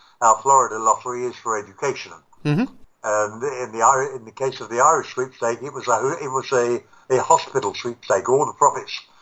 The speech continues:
Speaker 1: went to hospitals in Northern Ireland.
Speaker 2: Okay.
Speaker 1: And his mother won a portion of that. I mean, not a multiple, multi-million dollar portion, but enough so that my friend Alec finished up with a nice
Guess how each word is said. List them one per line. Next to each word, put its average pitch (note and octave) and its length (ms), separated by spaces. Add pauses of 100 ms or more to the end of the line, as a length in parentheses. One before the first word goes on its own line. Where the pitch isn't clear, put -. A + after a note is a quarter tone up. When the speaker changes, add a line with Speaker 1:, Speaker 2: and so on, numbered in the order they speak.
(140)
Speaker 1:
went C3 320
to B2 300
hospitals F#2 560
in A2 160
Northern G#2 300
Ireland. G#2+ 500
Speaker 2:
Okay. G3 480 (320)
Speaker 1:
And C3+ 160
his B2+ 180
mother D#3+ 400 (540)
won C#3 460 (220)
a C3 60 (120)
portion C#3+ 360
of F#2+ 120
that. F2 240
I G#2+ 120
mean, A2 140
not C3 160
a G#2+ 80
multiple, G2+ 680 (220)
multi-million G#2+ 760
dollar D3 240
portion, A#2+ 520 (460)
but C3 120
enough B2+ 460
so C#3 140
that C3 180
my B2 220
friend A#2+ 220
Alec C3+ 260 (120)
finished - 320
up A#2+ 220
with A2+ 160
a A2+ 280 (380)
nice B2+ 300